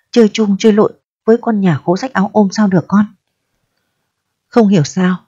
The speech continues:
nghe ba mạ nói đứa, em bỗng thấy buồn và giận ba mạ quá chừng. Em chỉ muốn bỏ nhà đi trốn. Lạ cái là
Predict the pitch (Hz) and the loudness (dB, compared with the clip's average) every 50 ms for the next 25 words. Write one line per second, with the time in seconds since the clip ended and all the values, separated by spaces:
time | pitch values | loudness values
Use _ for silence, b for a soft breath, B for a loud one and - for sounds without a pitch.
0 | _ _ - 208 214 208 196 190 185 190 180 151 - 147 147 151 165 175 160 190 | _ _ -2 0 0 0 0 0 0 0 -2 -2 -2 -2 -2 -2 0 -2 -4 -4
1 | 233 - _ _ _ _ _ _ _ _ - 196 190 180 185 185 165 180 190 196 | -6 -10 _ _ _ _ _ _ _ _ -2 0 0 0 0 -2 -2 -2 -2 -2
2 | 208 208 196 196 170 143 127 - _ _ _ - 175 160 147 - - - - 165 | -2 0 0 0 0 0 0 -4 _ _ _ -2 -2 0 0 -2 -4 -4 -4 -4
3 | 190 190 185 190 180 - - 180 196 214 - 226 185 139 120 _ _ _ _ _ | -2 -2 0 -2 -4 -4 -4 -4 -4 0 0 0 0 0 -2 _ _ _ _ _
4 | _ _ _ _ _ _ - 202 196 180 180 175 165 143 147 147 180 - 190 185 | _ _ _ _ _ _ -4 -2 -2 -2 -2 -4 -4 -4 -4 -4 -4 -2 -2 -2
5 | 151 147 165 151 143 151 160 160 - 165 151 143 180 220 - _ _ _ _ _ | 0 0 -2 -2 -2 -4 -6 -4 -2 0 0 0 -2 -6 -10 _ _ _ _ _
6 | _ _ _ _ _ _ _ _ _ _ _ _ _ - 214 180 - - 170 170 | _ _ _ _ _ _ _ _ _ _ _ _ _ -2 -2 -2 0 -2 -2 -2
7 | 165 180 214 226 208 180 160 147 135 139 | -2 0 0 0 0 0 0 -2 -4 -6